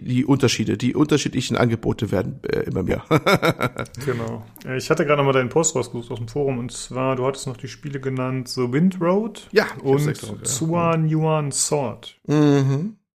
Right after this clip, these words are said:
Speaker 2: Und mir ist noch das andere eingefallen, was natürlich bei weitem nicht Triple A ist, aber das, äh, Infinite, äh, Bright Memory,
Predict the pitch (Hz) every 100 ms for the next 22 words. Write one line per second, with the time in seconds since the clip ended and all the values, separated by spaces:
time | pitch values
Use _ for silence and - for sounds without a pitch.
0 | _ _ _ _ _ _ _ _ _ _
1 | 135 180 170 170 143 160 185 120 117 113
2 | 131 123 120 131 127 117 117 120 170 -
3 | 123 - 131 127 131 160 156 147 - 131
4 | 120 117 120 117 - 127 123 196 208 262
5 | 123 - - _ _ 135 127 120 131 135
6 | 175 185 113